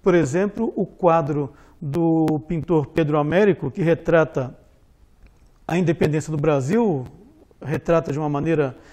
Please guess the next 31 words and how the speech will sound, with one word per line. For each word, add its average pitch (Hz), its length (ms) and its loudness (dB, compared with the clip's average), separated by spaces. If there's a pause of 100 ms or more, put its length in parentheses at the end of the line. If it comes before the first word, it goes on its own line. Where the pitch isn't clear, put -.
(240)
eh, 135 1160 -4
não 202 320 2
real, 175 520 4
mas 143 460 0
de 143 60 -6
uma 151 100 -2
maneira 151 380 0
gloriosa, 151 760 2 (540)
eh, 151 440 0
e 175 40 4
o 160 60 2
quadro 170 280 2
foi 180 140 -4
totalmente 156 480 -2
restaurado, 160 680 0 (460)
e 285 140 2
valerá 233 460 4
a 220 40 6
pena, 214 420 2
a 185 40 0
partir 214 340 -4
de 180 100 -4
então, 190 500 -2 (300)
nós 180 440 -4
visitarmos 175 720 -4
o 165 80 -4
país. 147 540 -2 (880)
Algo 320 320 4
que 262 120 2
ocorreu 226 400 8
recentemente, 185 1120 0